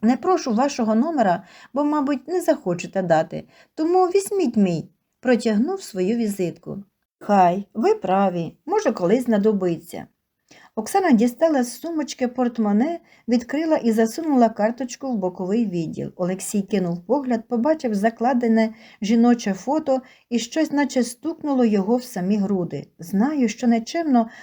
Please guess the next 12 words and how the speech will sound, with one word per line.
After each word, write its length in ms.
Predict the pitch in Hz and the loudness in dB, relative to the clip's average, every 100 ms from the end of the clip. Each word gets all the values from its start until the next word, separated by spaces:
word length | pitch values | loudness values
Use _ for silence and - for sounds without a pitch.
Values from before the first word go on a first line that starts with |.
| - - | -20 -4
але 220 | 233 269 | 0 2
бачу 380 | 254 330 320 320 | 4 2 0 -2
у 20 | |
вас 200 | 302 320 | -2 -2
фото 400 | - 302 247 208 | -6 -2 -2 0
гарне. 560 | 202 254 302 226 180 - | -2 0 0 0 0 -2
Це 160 | - 247 | 0 0
ви 180 | 294 392 | 2 -2
там? 340 | 294 196 240 _ | -2 -4 -6 _
Це 180 | - 202 | -6 0
моя 260 | 240 330 | 0 0
матуся. 680 | 330 349 - 233 220 - 214 | -2 -4 -2 -2 -2 -2 -4